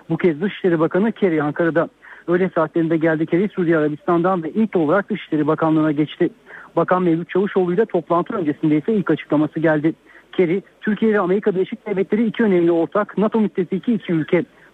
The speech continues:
Sadece nato'da değil, Libya, Somali, Afrika ve bütün Orta Doğu'da birlikte çalışıyoruz.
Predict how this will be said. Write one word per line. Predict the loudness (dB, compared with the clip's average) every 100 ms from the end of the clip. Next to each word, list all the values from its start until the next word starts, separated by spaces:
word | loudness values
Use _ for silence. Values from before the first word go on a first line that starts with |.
| -2
Sadece | 0 0 0
nato'da | 0 0 -2 0
değil, | -2 -2 -8 -4
Libya, | -2 2 0 0 -2
Somali, | 0 0 0 0
Afrika | -2 -4 -2 0
ve | 0
bütün | -2 0
Orta | 0 0 -2
Doğu'da | 0 0
birlikte | 0 -2 -2
çalışıyoruz. | -2 -2 0 0 0 -4